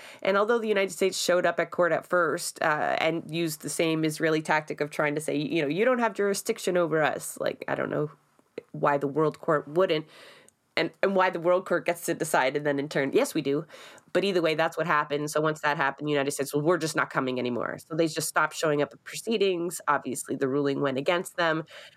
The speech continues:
and nothing happened from it. They just ignored it. They pretended it didn't happen, and it, it really didn't benefit Nicaragua all that much.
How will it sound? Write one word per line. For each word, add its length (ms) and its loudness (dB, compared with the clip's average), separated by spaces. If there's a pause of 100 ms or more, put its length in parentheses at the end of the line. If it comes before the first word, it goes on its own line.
(140)
and 720 2
nothing 260 0
happened 380 0
from 180 -2
it. 140 -8
They 120 2
just 280 -4
ignored 400 2
it. 220 -8
They 160 2
pretended 440 -2
it 220 -20
didn't 280 0
happen, 540 0
and 160 0
it, 180 -4 (300)
it 160 0
really 240 2
didn't 300 0 (880)
benefit 520 0
Nicaragua 520 2
all 220 4
that 160 0
much. 460 0